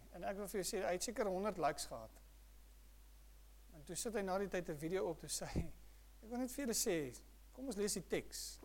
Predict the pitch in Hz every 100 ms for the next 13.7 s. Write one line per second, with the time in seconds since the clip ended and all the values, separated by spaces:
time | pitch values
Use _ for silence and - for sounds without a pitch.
0 | - - 175 190 156 147 - 156 151 -
1 | 143 - 160 - 165 175 - 254 - 180
2 | 185 185 165 165 - 190 156 147 131 156
3 | 185 170 - - - - - - - -
4 | - - - - - - 160 175 180 -
5 | - - 147 - - 135 123 - - 185
6 | 214 196 160 - - 147 151 139 - 214
7 | 208 160 139 - 202 - - - - -
8 | - - - 175 - 151 143 - - -
9 | - - - - - - - 160 - 190
10 | 175 190 175 - 175 160 147 208 208 202
11 | 175 175 185 - 170 156 147 131 156 156
12 | 151 - 180 156 151 139 151 160 170 160
13 | - 156 147 - - 147